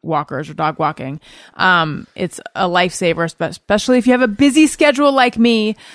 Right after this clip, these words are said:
Um, in fact, Wendy went on a WAG walk just last week.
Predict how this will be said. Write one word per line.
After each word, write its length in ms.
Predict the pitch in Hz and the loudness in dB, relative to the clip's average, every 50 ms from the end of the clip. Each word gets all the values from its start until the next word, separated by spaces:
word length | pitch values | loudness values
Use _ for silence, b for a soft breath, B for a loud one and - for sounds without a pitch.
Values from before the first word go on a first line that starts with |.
| B B - | B B -2
Um, 220 | - 202 196 185 | 0 0 0 2
in 120 | 190 214 196 | 0 -2 0
fact, 280 | - 220 214 214 - - - | 2 0 0 0 -2 -8 -8
Wendy 540 | 190 190 226 247 262 240 214 202 180 175 - | -2 0 2 2 2 2 2 0 -4 -6 -6
went 320 | - 160 185 214 220 190 - | -6 -4 -2 -2 -2 -2 -4
on 160 | - 170 160 | -8 -8 -8
a 60 | 160 | -8
WAG 300 | 156 165 156 151 151 143 | -6 -4 -4 -4 -4 -6
walk 380 | 156 151 143 139 139 - - - _ _ _ _ _ _ | -8 -8 -6 -6 -8 -8 -12 -20 _ _ _ _ _ _
just 280 | - 302 311 - - 202 | -6 -6 -6 -6 -4 -4
last 240 | 160 156 165 - - | -4 -4 -4 -6 -8
week. 300 | 104 104 180 - - | -8 -8 -8 -10 -14